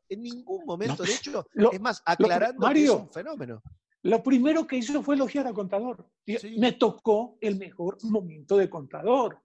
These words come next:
Speaker 2: es un campeón. Yo creo que no, aquí yo no, yo no tengo de ninguna manera que hablar una cosa u otra. Ahora, yo lo que sí quiero es aclarar algunos temas que pasaron, y ahí comenzó. Y
Speaker 1: Claro.
Speaker 2: lo mismo fue Eusebio.
Speaker 1: Lo mismo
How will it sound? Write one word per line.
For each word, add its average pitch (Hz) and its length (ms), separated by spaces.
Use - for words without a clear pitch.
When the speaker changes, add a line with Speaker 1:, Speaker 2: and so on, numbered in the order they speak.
Speaker 2:
es - 180
un 208 100
campeón. 185 720
Yo 175 140
creo 214 160
que - 160
no, 190 160
aquí 185 260
yo 208 100
no, 208 300
yo 208 160
no 208 140
tengo 202 260
de 190 280
ninguna 220 440
manera 202 400
que 208 260
hablar 185 440
una 214 220
cosa 214 360
u 196 240
otra. 202 340
Ahora, 156 400
yo 113 120
lo 220 140
que 214 100
sí - 160
quiero 202 200
es 180 60
aclarar 185 420
algunos 185 420
temas 190 240
que 175 80
pasaron, 175 480
y 170 80
ahí 123 160
comenzó. 160 580
Y 247 160
Speaker 1:
Claro. 202 140
Speaker 2:
lo 196 80
mismo 180 220
fue 196 160
Eusebio. 202 500
Speaker 1:
Lo 220 140
mismo 233 180